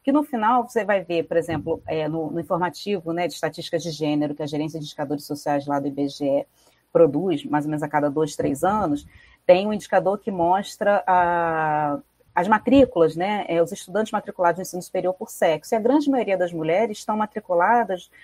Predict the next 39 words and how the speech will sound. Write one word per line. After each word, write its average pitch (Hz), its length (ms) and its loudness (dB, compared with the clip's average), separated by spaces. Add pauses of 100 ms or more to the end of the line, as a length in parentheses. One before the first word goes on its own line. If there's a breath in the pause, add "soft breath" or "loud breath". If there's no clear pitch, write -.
(300 soft breath)
em 269 280 4
ati-, 233 280 -4
em, 196 320 -6
em 208 40 -2
cursos, 262 560 2
né, 202 200 -4 (140)
que, 202 280 -6
que 214 180 -10 (380)
traduzem 254 500 6
um 254 60 4
pouco 226 440 0
essa, 233 320 2
essa 208 300 2
ideia, 208 520 6
desse 185 220 -4
papel 226 340 2
esperado 202 460 0
de 190 100 -8
gênero 196 360 -4
de 190 100 -8
cuidado. 180 480 0
Elas 208 180 -2
são 226 160 -4
maioria 190 560 0 (360 loud breath)
nas, 185 280 2
na, 185 200 2
nos 185 200 -4
cursos 175 320 -8
de 170 80 -6
bem-estar, 170 680 -2
de 156 120 -10
serviço 165 380 -6
social, 165 580 0
de 156 80 -8
saúde, 196 580 2
sem 170 160 -4
ser 165 240 0
a 151 220 2
medicina, 170 800 -2